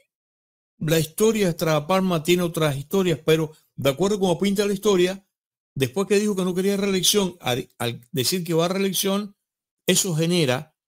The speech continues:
la llamada guerrita del, del año mil novecientos seis, que penosamente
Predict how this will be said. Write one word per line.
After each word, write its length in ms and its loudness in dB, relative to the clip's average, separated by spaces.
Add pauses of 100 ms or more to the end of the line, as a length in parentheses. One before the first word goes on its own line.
(240)
la 120 -4
llamada 680 0
guerrita 760 -2
del, 440 -6 (220)
del 320 -6
año 240 -2
mil 180 -2
novecientos 440 -2
seis, 160 -2
que 100 -4
penosamente 880 0